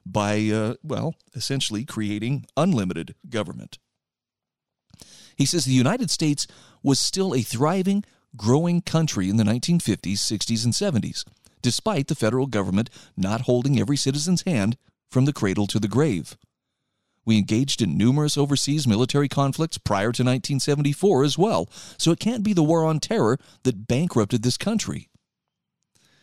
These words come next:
He says, "Our present fiscal and political instability has not resulted from tax cuts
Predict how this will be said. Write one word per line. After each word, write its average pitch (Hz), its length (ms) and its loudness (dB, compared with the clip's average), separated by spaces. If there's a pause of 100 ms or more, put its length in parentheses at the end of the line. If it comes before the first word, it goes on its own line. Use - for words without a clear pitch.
(420)
He 131 140 0
says, 139 240 -2
"Our 123 140 2
present 208 440 0
fiscal 180 440 0
and 113 160 0
political 151 420 0
instability 127 640 0
has 127 200 0
not 107 220 0
resulted 160 420 0
from 123 180 0
tax - 400 -4
cuts - 340 -2